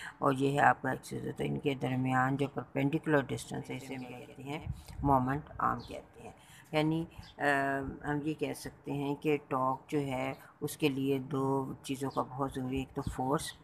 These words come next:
यानी फोर्स आप कहाँ लगा रहे हैं, और दूसरा है मोमेंट आर्म। मोमेंट आर्म क्या है, perpendicular distance from line of action of force to the axis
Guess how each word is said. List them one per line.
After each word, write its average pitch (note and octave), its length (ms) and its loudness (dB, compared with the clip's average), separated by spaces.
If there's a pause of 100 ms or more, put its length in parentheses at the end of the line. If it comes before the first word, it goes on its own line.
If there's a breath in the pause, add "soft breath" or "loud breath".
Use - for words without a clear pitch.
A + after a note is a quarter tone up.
यानी C3 240 -2
फोर्स C3+ 460 -2
आप C#3 220 4
कहाँ C#3+ 220 6
लगा C3 360 8
रहे C3+ 140 2
हैं, C#3+ 180 -2 (1500 loud breath)
और C3 340 10
दूसरा C#3+ 400 4
है C#3+ 140 6
मोमेंट C3 520 2
आर्म। B2 220 0
मोमेंट C#3+ 420 4
आर्म C#3 180 6
क्या C#3 180 2
है, D#3 200 2
perpendicular C#3 540 0
distance C#3 400 -2
from C#3 200 2
line C3 320 4
of C#3 100 -10
action B2 260 -6
of C3+ 120 0
force C3+ 260 -2
to - 160 -12
the C#3+ 100 2
axis - 380 -4